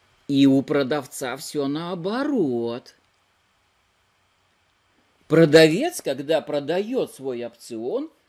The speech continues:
он получает денежки. И это его максимальная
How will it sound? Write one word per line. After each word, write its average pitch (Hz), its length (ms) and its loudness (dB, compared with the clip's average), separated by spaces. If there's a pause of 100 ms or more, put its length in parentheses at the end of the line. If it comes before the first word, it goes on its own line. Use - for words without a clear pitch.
(140)
он 190 220 -6
получает 262 840 -6 (320)
денежки. 156 1500 -6 (2000)
И 190 300 -6
это 320 380 4
его 156 480 2
максимальная 147 1200 -2